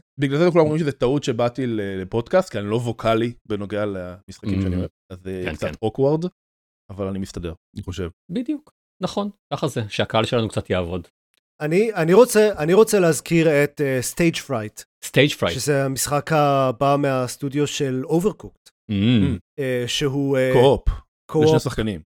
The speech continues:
Speaker 3: אה, ו-, אה, לשני שחקנים, והוא גם נראה מאוד חמוד, אה, ואני בהחלט הולך לשחק בו כשהוא יוצא.
Speaker 2: נהדר.
Speaker 1: כן, הוא נראה, הוא נראה חמוד
Speaker 2: אני,
Speaker 1: בהחלט.
Speaker 3: כן.
Speaker 2: אני שמתי לב ל-One Move Away, שהוא נראה שהוא כאילו ה-,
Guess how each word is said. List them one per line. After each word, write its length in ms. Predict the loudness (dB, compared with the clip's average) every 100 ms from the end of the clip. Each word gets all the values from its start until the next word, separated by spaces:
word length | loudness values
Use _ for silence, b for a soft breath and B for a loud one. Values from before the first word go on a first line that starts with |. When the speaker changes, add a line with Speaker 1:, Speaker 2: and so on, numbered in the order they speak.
| _
Speaker 3:
אה, 220 | -8 -6 -8
ו-, 60 | -12 _ -16
אה, 40 | -14 -12 -12
לשני 280 | -12 -6 -6
שחקנים, 500 | -6 -4 0 0 0
והוא 460 | -4 -4 -2 -4 -4
גם 220 | -2 0
נראה 200 | -2 -4
מאוד 240 | -6 -8 -10
חמוד, 360 | -8 -2 -2 -2 _ -12
אה, 180 | -10 -8
ואני 220 | -6 -6 -6
בהחלט 340 | -8 -10 -12
הולך 200 | -12 -12
לשחק 360 | -12 -10 -12 -8
בו 200 | -8 -6
כשהוא 200 | -6 -8
יוצא. 220 | -6 -8 -10 _ 0
Speaker 2:
נהדר. 240 | 2 4 2
Speaker 1:
כן, 100 | -2
הוא 80 | 0
נראה, 200 | 0 0 0
הוא 80 |
נראה 160 | -2 0
חמוד 140 | 2 4
Speaker 2:
אני, 560 | 6 6 4 4 2 0
Speaker 1:
בהחלט. 160 | -8 -16 _
Speaker 3:
כן. 80 | -18 -18 -4
Speaker 2:
אני 140 | 0
שמתי 260 | 4 6 6
לב 180 | 4 4
ל-One 420 | 2 6 4 6
Move 260 | 6 6 4
Away, 340 | 4 2 0 -8 _
שהוא 640 | -2 2 4 4 4 4 4
נראה 440 | 6 6 8 6
שהוא 220 | 8 2 4
כאילו 300 | 4 6 6
ה-, 360 | 6 4 2